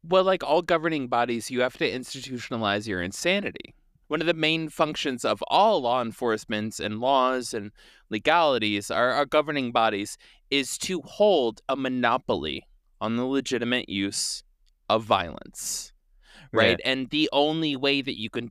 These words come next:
Speaker 1: do that, especially if you're going, you know, the cult route <laughs> in this case,
Speaker 2: Yes.
Speaker 1: is to, is to come in and to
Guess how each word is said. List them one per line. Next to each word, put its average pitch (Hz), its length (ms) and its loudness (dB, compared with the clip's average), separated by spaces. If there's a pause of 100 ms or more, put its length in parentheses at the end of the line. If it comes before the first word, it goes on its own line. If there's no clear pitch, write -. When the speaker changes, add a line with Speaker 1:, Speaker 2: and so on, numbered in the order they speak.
Speaker 1:
do 233 220 2
that, 107 340 2
especially 147 540 0
if 117 120 -2
you're 123 120 -4
going, 113 400 0 (100)
you 123 100 -2
know, 92 120 -6
the 98 120 -4
cult - 400 2
route 92 360 -2
<laughs> - 200 -6
in 220 280 2
this 185 260 2
case, 127 420 -2 (100)
Speaker 2:
Yes. 262 420 -2
Speaker 1:
is 156 340 0
to, 156 320 0 (300)
is 165 300 0
to 185 240 -2
come 185 400 0
in 135 280 0 (220)
and 151 220 -2
to 185 180 -4